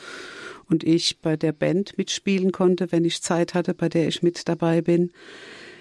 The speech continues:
Es waren Zeiten, wo dann auch, wo er schon älter war, wo ich dann einfach auch mal zwei, drei Tage verreist bin mit der kleinen Schwester, damit einfach Abstand mal da war und man wieder mit neuer Energie kommen konnte.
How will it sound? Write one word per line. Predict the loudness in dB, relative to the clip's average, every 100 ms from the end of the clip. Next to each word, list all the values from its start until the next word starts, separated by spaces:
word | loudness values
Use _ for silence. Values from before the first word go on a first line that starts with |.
| -18 -4
Es | -2 2
waren | 4 4
Zeiten, | 2 2 2 0 0
wo | -2
dann | 0 0 0
auch, | -2 -2
wo | -2 -2
er |
schon | 0 0
älter | 2 2 0 0
war, | 2 2 2
wo | 0
ich | 0 0
dann | 0
einfach | 0 0 -2 -4
auch | -2
mal | -2 -2
zwei, | -2 -2
drei | 2 0
Tage | 2 0 2 0
verreist | 0 -2 0 0 -2 0
bin | 2 4 2
mit | 0 0
der | 0
kleinen | 0 2 4 2
Schwester, | 2 -2 -2 -2 -2
damit | 0 2 2 0
einfach | -2 -4 -6
Abstand | -6 -4 0 0 2
mal | 2 2
da | 0 0 0
war | 0 0
und | 2
man | 2 0
wieder | 2
mit | 2 2
neuer | 2 2 0
Energie | 0 0 0 -2 -4
kommen | -2 0 0 0
konnte. | 2 2 2 0